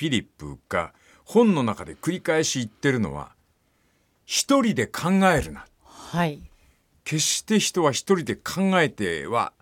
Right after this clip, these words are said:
Speaker 1: いけないと。
Speaker 2: うん。
Speaker 1: に-、人間というのはこう、なんか本物の知識が頭の中だけに蓄積されているわけではないと。例えば、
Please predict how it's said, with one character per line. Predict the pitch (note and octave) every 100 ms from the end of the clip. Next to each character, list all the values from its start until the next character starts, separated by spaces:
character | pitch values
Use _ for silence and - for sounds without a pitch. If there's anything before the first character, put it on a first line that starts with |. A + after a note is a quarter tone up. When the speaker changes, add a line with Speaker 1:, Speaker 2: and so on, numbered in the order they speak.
| _ _
Speaker 1:
い | G2
け | -
な | F3 C#3
い | G2
と。 | - _ _ _ _ _ C#3+ B2+ A2 - - _ _ _ -
Speaker 2:
う |
ん。 | D3+
Speaker 1:
に-、 | E3+ E3 G#3+ B3
人 |
間 | B3 A#3+
と | G#3+ F3+
い |
う | A#2+
の |
は | G2
こ | - G2+ G2+ G2+
う、 | - D2 -
な | D3
ん | C3+
か | A2+ - _ _ _
本 | - A3 D4
物 | C#4 C4+ C4+
の | C4 B3
知 | - A#3
識 | - D3 A2
が | F#2+
頭 | G2+ - F#3 F#3
の | F3+
中 | F3 E3 C3+
だ | B2+ B2+
け | F#3+
に | C#3+ G#2+
蓄 | - -
積 | E3+ -
さ | - C#3+
れ | D3
て | B2+ D#3
い | D3
る | B2+
わ | F3
け | F#3+ C3
で | G#2+
は | D#2+
な | G2 B2
い |
と。 | - - _ - - - - - - _ A2+ F3
例 | D#3+
え |
ば、 | A2 F#2+